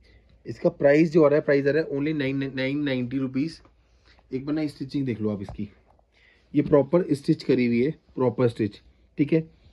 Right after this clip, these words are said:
Front and back। और बहुत अच्छी sweatshirts हैं ये, ये extra small size है,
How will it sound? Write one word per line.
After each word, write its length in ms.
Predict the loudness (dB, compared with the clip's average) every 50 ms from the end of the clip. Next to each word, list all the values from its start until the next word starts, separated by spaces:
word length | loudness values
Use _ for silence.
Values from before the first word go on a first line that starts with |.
| _ _ -6 0
Front 380 | 0 2 2 2 0 -2 -6 -8 -8
and 200 | -4 -4 -4 -2
back। 300 | -2 -2 -2 -2 -4 -8 -20 -20 -20 _ _ -20 _ _ _ _ _ _ _ -6 -6
और 100 | -4 -4 -4 -6
बहुत 420 | -8 -4 0 0 -2 -2 -2 -12 _ -12
अच्छी 400 | -12 -12 -12 -16 -12 -10 -10 -10 -12 _ _ _ _ _ _ _ _
sweatshirts 500 | -8 -6 -6 -6 -6 -6 -6 -6 -4 -4
हैं 80 | -6 -4
ये, 200 | -4 -6 -8 -12 _ _ _ _ -10
ये 220 | -8 -6 -4 -4
extra 280 | -6 -8 -12 -10 -10 -10
small 340 | -10 -10 -10 -6 -6 -6 -4
size 260 | -4 -4 -4 -4 -6
है, 120 | -8 -10